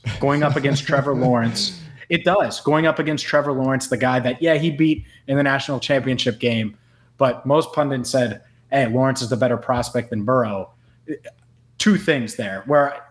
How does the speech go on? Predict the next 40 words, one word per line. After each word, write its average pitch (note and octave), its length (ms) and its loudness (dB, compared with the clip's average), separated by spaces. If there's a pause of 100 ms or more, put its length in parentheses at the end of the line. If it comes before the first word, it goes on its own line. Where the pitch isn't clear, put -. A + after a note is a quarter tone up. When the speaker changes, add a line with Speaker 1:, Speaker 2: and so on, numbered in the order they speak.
(360)
Speaker 1:
is D#3+ 160 0
it D#3+ 80 0
gonna, D3 180 2
like, A2+ 160 -2
fuel D#3 420 2
him D#3 220 2
or D3 60 2
something? D3+ 320 -4
No, B2 300 0 (200)
but C3 100 -2
I, C#3+ 120 0
I C#3+ 80 2
think C#3 180 -2
he D3 80 2
would B2+ 220 0
certainly B2+ 280 0
wanna A#2 220 0
stick - 240 -4
it A2+ 80 -4
to - 140 -10
Urban A2 240 -2
a G#2 80 -2
little G#2 160 -4
bit, A2+ 200 -4
even F#3+ 200 4
though F#3 100 6
they're F3 100 2
good E3 200 0
friends C#3 500 -2 (160)
and C#3+ 160 0
they D3 140 2
talk, C3 520 0 (240)
and A#2 260 -2
Urban D3+ 300 2
picked E3 240 -4
his, C#3+ 180 -6
Joe C#3+ 300 0
Burrow's C#3+ 300 2
brain C#3+ 280 0
about C3 340 0